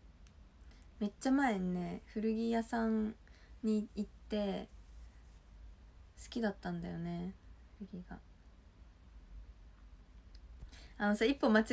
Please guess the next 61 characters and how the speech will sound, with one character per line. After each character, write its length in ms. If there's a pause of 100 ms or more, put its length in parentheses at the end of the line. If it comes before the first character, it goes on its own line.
(200)
え 20
る 80
と 80
ち 120
ょ 20
っ 40
と 80
体 200
育 140
教 200
師 140
み 140
た 80 (100)
い 140
に 80
見 120
え 140
る 100
ん 120
だ 80
よ 80
ね。 240 (920)
<laughs> 880
だ 120
か 140
ら、 320 (840)
ち 100
ょ 20
っ 40
と 240 (440)
足 260
を 80
ね、 160
出 160
し 180 (140)
て、 280
ま 100
あ、 40
ち 80
ょ 40
っ 20
と 80
体 200
育 120
教 140
師 80
じ 60
ゃ 60
な 140
い 80
よ 120
っ 60
て 160
い 240
う、 80 (1080)
あ 140
の、 420 (760)
と 100
こ 120
ろ 140
を 100